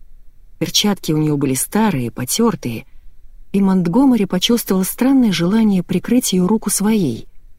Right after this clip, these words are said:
пока Стивенс, самый медлительный конюх на свете, не уведёт лошадь. Он почти втащил девушку вверх по главной лестнице.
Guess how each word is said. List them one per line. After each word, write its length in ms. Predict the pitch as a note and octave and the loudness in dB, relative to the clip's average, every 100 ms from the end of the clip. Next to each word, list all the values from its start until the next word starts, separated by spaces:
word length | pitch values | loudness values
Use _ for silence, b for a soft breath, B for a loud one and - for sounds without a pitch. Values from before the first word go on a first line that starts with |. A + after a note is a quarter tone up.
| - - | -14 -4
пока 240 | D#3 D3+ | -2 -2
Стивенс, 640 | C#3+ - A#3+ F3+ A#2+ - - b b b | -2 2 4 4 2 -2 -8 b b b
самый 360 | - C4+ B3 A3+ | -2 2 4 4
медлительный 680 | F#3+ E3 G3 - B2 C3+ | 4 2 2 0 0 -2
конюх 380 | - E3+ C3+ - | 0 0 0 -2
на 80 | C3+ | -4
свете, 420 | - G3 B3 - | 0 2 2 2
не 140 | C#3+ D3+ | 0 2
уведёт 420 | D3+ D#3 F#3 G3+ | 2 2 0 2
лошадь. 500 | G#3 C3+ - - - - - - - - - - - - | 0 0 -4 -6 -8 -14 -20 -20 -20 -20 -20 -20 -20 -4
Он 140 | E3+ | -4
почти 340 | D3 D3+ - G#3 | -2 -4 -2 -2
втащил 600 | - A3 - - C4+ E3 | -2 -2 0 2 4 4
девушку 440 | D3 D3 - D3 | 2 0 0 -2
вверх 400 | C#3 D#3 B3 - | 0 2 2 0
по 100 | D3+ | -2
главной 380 | D3+ F3+ F#3 F#3+ | 0 2 2 2
лестнице. 580 | G#3 C#3+ - G#2+ - | 2 0 -2 -6 -6